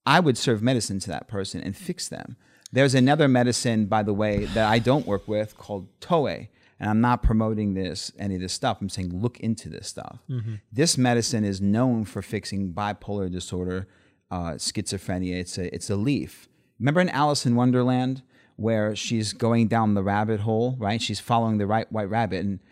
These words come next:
Speaker 1: all she had to do was just turn around and stop chasing the rabbit. And at one point when she goes in with the fa-, flowers, and the one's like, "Alice, stop, you're going the wrong way." They go, "What, I am?" Like, "Don't listen to her.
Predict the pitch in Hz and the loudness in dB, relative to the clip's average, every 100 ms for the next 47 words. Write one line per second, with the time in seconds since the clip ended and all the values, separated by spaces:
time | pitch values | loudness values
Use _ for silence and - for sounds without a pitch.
0 | _ _ 123 156 160 147 127 110 147 120 | _ _ 2 2 2 0 0 0 0 0
1 | 104 - - 107 113 113 - 73 - - | -2 -6 -4 -2 0 -4 -8 -12 -14 -10
2 | - 120 - - 107 95 95 127 101 - | -4 -4 -2 -4 -4 -4 -2 -2 -4 -8
3 | - - _ 113 117 147 165 170 139 127 | -14 -20 _ -2 4 4 4 4 4 2
4 | - 110 120 120 113 110 110 104 - 113 | 2 4 4 4 2 0 -2 -8 -8 -6
5 | - - 107 107 110 123 139 147 - - | -6 -10 -6 -4 -2 -2 -2 -6 -12 -20
6 | - - 120 123 123 139 127 - 175 208 | -20 -6 0 0 0 0 -2 -4 -2 0
7 | 156 - - _ _ - - 196 165 139 | 0 -4 -8 _ _ -8 -4 -4 -4 -2
8 | 131 190 180 156 165 156 214 127 139 151 | 0 2 2 2 2 2 2 2 2 0
9 | 160 - - 254 262 170 202 285 302 - | -2 -4 0 0 0 -2 -2 -2 -4 -10
10 | _ 135 131 208 185 165 135 135 135 135 | _ -4 2 4 4 0 -2 -2 -2 -2